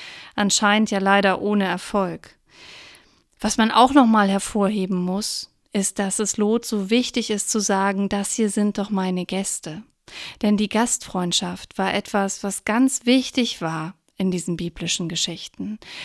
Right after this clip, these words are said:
Ihr müsst euch vorstellen, dass diese Geschichten in einer Landschaft spielen, die wirklich gefährlich werden kann. Wenn man da eine Wüstenwanderung hinter sich hat, dann ist man darauf angewiesen,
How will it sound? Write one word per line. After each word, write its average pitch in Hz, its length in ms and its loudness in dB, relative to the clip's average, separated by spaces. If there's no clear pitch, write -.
Ihr 208 80 2
müsst 208 260 4
euch 202 160 0
vorstellen, 180 840 0
dass 185 200 -4
diese 214 280 -2
Geschichten 233 560 0
in 202 120 2
einer 185 220 0
Landschaft 220 560 2
spielen, 202 480 2
die 202 120 0
wirklich 262 320 2
gefährlich 277 600 -2
werden 180 320 -8
kann. 190 380 -10
Wenn 220 160 4
man 220 240 4
da 214 320 4
eine 208 360 2
Wüstenwanderung 202 880 2
hinter 196 360 -6
sich - 260 -8
hat, - 340 -12
dann 196 120 -2
ist - 160 -4
man 226 120 6
darauf 202 300 2
angewiesen, 214 1000 2